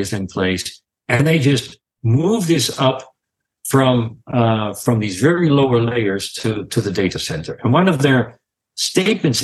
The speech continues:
in that book is saying, "We are still talking about, I think, networked data centers or network computers, because this is how the developers think about these Google data centers, right? You have a data center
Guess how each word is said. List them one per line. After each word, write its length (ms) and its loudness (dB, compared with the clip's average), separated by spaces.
in 80 4
that 260 0
book 260 0
is 80 0
saying, 500 2
"We 180 4
are 140 4
still 360 2
talking 560 0
about, 340 2
I 140 -4
think, 120 2
networked 520 2
data 240 2
centers 520 -4
or 80 0
network 560 2
computers, 580 2
because 380 0
this 240 2
is 100 -2
how 260 2
the 100 4
developers 880 0
think 220 2
about 280 2
these 180 2
Google 240 4
data 200 -4
centers, 460 -6
right? 340 0
You 80 -6
have 140 0
a 80 -4
data 140 2
center 300 -2